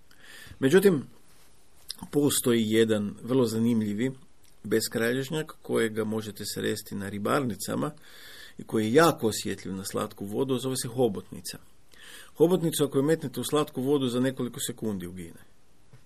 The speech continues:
Odmah. Hobotnica je odmah gotova u slatkoj vodi i hobotnice vam zato izbjegavaju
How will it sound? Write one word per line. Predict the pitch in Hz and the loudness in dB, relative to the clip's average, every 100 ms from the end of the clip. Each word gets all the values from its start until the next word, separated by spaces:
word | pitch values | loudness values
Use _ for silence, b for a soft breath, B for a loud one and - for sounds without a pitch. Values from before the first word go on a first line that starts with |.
| - - | -20 -2
Odmah. | 123 110 78 - - - - B B - | 0 0 -4 -18 -20 -20 -20 B B 4
Hobotnica | 180 202 165 135 - | 8 10 8 4 6
je | 139 | 6
odmah | 131 113 | 8 6
gotova | 113 113 113 104 | 4 4 2 -4
u | |
slatkoj | 101 123 123 117 | 0 0 0 -2
vodi | 107 127 165 | 0 0 0
i | |
hobotnice | 139 147 156 147 143 143 | 0 0 2 0 -4 -4
vam | 123 | -4
zato | 113 120 139 - | -4 -6 -6 -8
izbjegavaju | 117 104 107 104 123 175 202 131 104 143 190 | -8 -6 -6 -2 0 0 2 2 2 2 0